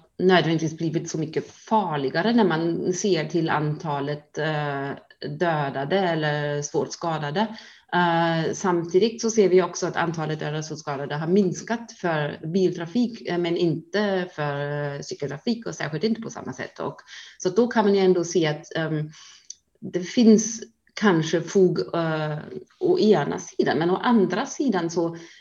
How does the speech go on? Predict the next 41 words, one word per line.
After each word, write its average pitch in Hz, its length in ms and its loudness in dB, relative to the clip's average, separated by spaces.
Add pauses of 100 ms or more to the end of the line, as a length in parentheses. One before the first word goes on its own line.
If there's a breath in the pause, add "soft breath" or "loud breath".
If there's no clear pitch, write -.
är 180 120 2
det 180 60 8
ju 202 60 8
också 208 300 -2
så 185 140 0
att, 165 220 -4
ehm, 160 520 -2 (380)
de 208 320 8
som 170 400 2
aldrig 156 720 0
släpps 165 300 -4
ut, 240 180 0
de 151 160 -2
som 160 140 -4
aldrig 151 380 -2
cyklar, 180 320 -2
de 190 100 -2
som 185 140 -6
aldrig 151 320 -6
går, 208 300 6
eh, 156 600 -2 (340)
de 180 440 4 (460)
kan 214 220 6
ju 214 60 8
liksom 190 300 0
inte 156 200 0
bli 151 180 -6
påkörda 147 440 -2
som 156 200 -2
gående 147 280 -2
eller 135 120 -4
cyklister. 143 420 -6
Så 170 80 -8
att 165 100 -12
man 165 100 -2
kan 185 100 2
inte 180 200 2
bara 175 460 0
räkna 156 340 -2
antalet, 151 760 -4
eh, 147 220 -4